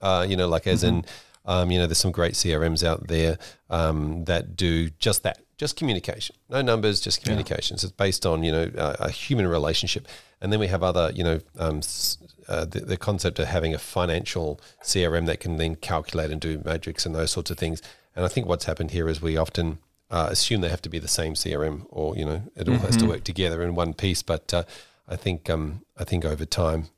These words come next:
Speaker 1: it'll, you know, maybe end up being two. I don't know. We'll see how it goes. Um,
Speaker 2: I think the, the beauty of a lot of this is there's, there's open, there's becoming a little more open access for, like, one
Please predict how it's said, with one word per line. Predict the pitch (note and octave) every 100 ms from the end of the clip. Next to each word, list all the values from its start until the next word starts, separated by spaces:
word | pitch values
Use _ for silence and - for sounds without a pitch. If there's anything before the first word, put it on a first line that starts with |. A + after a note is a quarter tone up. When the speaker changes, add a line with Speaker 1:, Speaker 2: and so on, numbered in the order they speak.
| _
Speaker 1:
it'll, | F#2 F2 F#2 -
you | E2
know, | D#2+
maybe | F2+ F2 E2+ E2
end | D#2
up | D#2+
being | D#2+ D#2+
two. | - E2+ D2+ - -
I | F#2
don't | F#2
know. | F#2 E2+ - -
We'll | F#2+
see | - F2+
how | E2+
it | F2
goes. | F2 E2+ - - - - - - - - - - -
Um, | B2+ B2+
Speaker 2:
I | C3+
think | C#3+ G3
the, | G3
the | D3 - D3
beauty | C3 D3+ D3+
of | B2+
a | B2
lot | A2+ A#2+
of | A#2+
this | A2 B2+
is | A2
there's, | B2 A#2 -
there's | B2+ A#2+
open, | D3 C3+ A#2+ A#2+
there's | C3 B2
becoming | C#3 - E3 C#3+
a |
little | C3 B2+
more | A#2+ C3+
open | B2 G#2+
access | G#2+ - G#2+ G#2 -
for, | - A2+
like, | G#2 G2+
one | A#2 A#2 A#2 A2